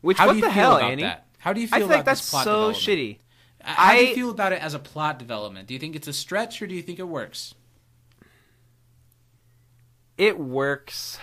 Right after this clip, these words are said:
Speaker 1: but I don't like that it works because Annie is always getting ready to leave Greendale. This is the second time already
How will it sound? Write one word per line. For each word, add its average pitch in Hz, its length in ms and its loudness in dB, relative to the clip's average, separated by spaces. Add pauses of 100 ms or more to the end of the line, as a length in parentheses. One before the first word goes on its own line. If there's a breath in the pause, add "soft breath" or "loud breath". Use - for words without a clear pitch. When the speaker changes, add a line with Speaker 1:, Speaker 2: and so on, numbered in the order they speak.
(260 loud breath)
Speaker 1:
but 127 100 -8
I 127 80 -2
don't 127 220 -6
like 104 280 -8
that 110 120 -8
it 104 100 -10
works 110 440 -10
because 107 640 -10 (240)
Annie 120 500 -6
is 104 220 -10
always 110 520 -8
getting 117 320 -10
ready 117 180 -8
to 117 60 -8
leave 117 240 -8
Greendale. 110 640 -8 (320 soft breath)
This 117 140 -10
is 113 80 -12
the 101 100 -10
second 120 360 -8
time 110 520 -6
already 110 720 -8